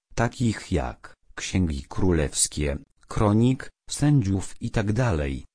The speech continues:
gdy się mówi, że są one prawdziwą i pieczołowicie opisaną historią ważnych wydarzeń oraz osób z czasów, w których ci pisarze żyli. Gdy się pamięta,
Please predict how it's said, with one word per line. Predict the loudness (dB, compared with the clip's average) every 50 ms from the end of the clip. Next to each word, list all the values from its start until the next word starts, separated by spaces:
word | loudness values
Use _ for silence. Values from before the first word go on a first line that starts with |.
| _ -6
gdy | -4 -2 0 2 2 2 2 0 -2
się | -2 0 2 4
mówi, | 4 4 2 0 -2 -4 -8 -10 -12 -16 -20 -16 -12 -6
że | -2 0 0 2
są | 2 2 2 2 2 2 2
one | 2 2 4 4 4 2
prawdziwą | 2 2 2 0 0 0 0 0 0 2 2 4 4 4 2 0 -2 -2
i | 0 2 2 2 0
pieczołowicie | 0 2 2 2 2 2 2 2 2 2 2 0 0 -2 -2 -2 0 0 2 2
opisaną | 2 0 0 0 0 0 2 2 2 2 4 4 4 4 2 2
historią | 2 2 0 0 2 2 2 4 4 4 4 4 4 4 4
ważnych | 4 2 2 2 2 2 2 2 0 -2 -4 0
wydarzeń | 0 2 2 2 2 2 2 2 2 2 4 4 4 6
oraz | 4 4 4 4 2 2 2 0 -2
osób | -2 -2 -2 -2 -2 -4 -4 -4
z | -6 -8 -6 -6
czasów, | -2 -2 0 0 -2 0 -2 -2 -2 -2 -4 -8 -10 -10 -10 -12 -14 -12
w | -10 -10 -8
których | -8 -4 -2 0 2 2 0 0 -2 -12 -12
ci | -4 -2 -2 0
pisarze | 0 0 0 0 2 2 2 2 2 2 0 0 0
żyli. | 0 0 -2 -2 -2 -4 -8 -8 -8 -10 _ _ _ _ _ _ _ -10
Gdy | -4 -4 -2 0 2 2 2 2 0 -2
się | -4 -4 -4
pamięta, | 0 0 0 2 4 4 4 4 2 2 0 0 -2 -2 -4